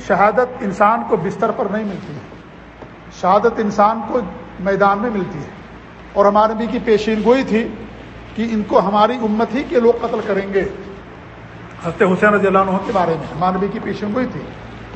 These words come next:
حتیٰ کہ آپ کو باقاعدہ مٹی بھی دکھائی گئی تھی، جبریل امین نے مٹی دکھائی تھی لا کر کے کربلا سے، کہ جہاں ان کو شہید کیا جائے گا، قتل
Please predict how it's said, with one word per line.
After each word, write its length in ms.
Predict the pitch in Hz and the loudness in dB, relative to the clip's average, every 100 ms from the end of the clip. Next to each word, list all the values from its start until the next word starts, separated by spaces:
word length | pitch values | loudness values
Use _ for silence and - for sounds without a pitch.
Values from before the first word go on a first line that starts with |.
| - | -2
حتیٰ 280 | 185 185 240 240 | -2 6 4 4
کہ 100 | 254 - | -2 4
آپ 260 | 202 247 - - | 4 4 0 2
کو 140 | 254 240 | 4 6
باقاعدہ 520 | 214 - 208 220 240 | 4 2 2 2 2
مٹی 260 | 214 - 330 | 0 -4 -4
بھی 100 | 269 | -4
دکھائی 360 | 254 208 226 | 0 2 4
گئی 160 | 214 214 | 4 2
تھی، 120 | 220 | 0
جبریل 280 | 190 220 220 | 0 2 4
امین 300 | 226 208 254 | 4 2 0
نے 80 | 240 | 0
مٹی 260 | 240 - | -2 -4
دکھائی 340 | 320 294 233 233 | -4 2 2 2
تھی 120 | 240 | 2
لا 120 | 226 | 2
کر 140 | 220 208 | 2 0
کے 120 | 226 208 | 0 0
کربلا 340 | 202 202 190 | 2 4 4
سے، 180 | - 233 226 - - - - - | 2 0 0 -6 -14 -16 -14 -8
کہ 80 | 185 | 0
جہاں 220 | 208 233 | 4 4
ان 140 | 233 202 | 2 2
کو 120 | 254 | 2
شہید 360 | 214 202 208 | 4 2 0
کیا 140 | 233 208 | 2 4
جائے 220 | 208 202 | 4 4
گا، 100 | 226 | 2
قتل 260 | 226 214 | 0 -4